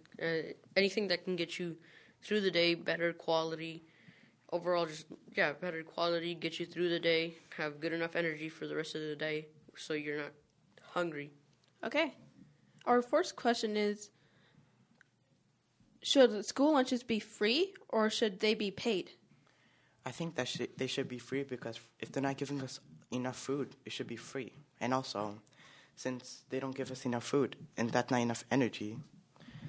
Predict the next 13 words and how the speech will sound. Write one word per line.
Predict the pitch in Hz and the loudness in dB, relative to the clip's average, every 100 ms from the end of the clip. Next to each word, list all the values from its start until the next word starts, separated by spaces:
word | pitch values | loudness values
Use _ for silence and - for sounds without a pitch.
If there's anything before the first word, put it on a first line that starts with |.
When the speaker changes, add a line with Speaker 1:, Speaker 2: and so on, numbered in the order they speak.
| - - - | -12 -10 -2
Speaker 3:
that | 123 113 | -2 0
means | 117 113 113 - | -2 -2 -4 -4
it | - | 0
should | - 120 | 0 0
be | 113 | -2
free. | - 131 110 - - - _ _ _ - _ _ - - - _ _ 233 | -2 -2 -2 -8 -18 -20 _ _ _ -20 _ _ -20 -20 -20 _ _ -10
Speaker 2:
Okay, | 226 226 | -8 -6
next | 233 - - | -8 -8 -8
contestant. | 214 - 311 370 - - - _ - - - | -6 -6 -6 -6 -10 -18 -20 _ -20 -20 -12
Speaker 1:
Uh, | 170 160 156 151 | -4 0 2 2
I | - 165 | 2 2
think, | 165 190 185 | 2 -2 -2
it, | 175 | -6